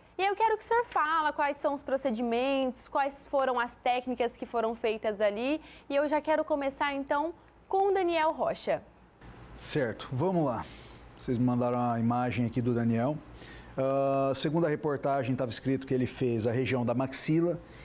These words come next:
Speaker 2: e a região da mandíbula, né?
Speaker 1: Isso.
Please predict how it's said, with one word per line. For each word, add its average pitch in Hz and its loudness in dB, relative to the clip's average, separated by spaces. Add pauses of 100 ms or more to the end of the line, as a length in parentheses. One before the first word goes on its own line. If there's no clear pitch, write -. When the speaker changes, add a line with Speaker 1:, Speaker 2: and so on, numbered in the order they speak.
(120)
Speaker 2:
e 151 4
a 156 4
região 143 0 (100)
da 135 -2
mandíbula, 123 2
né? 113 0 (160)
Speaker 1:
Isso. 220 -12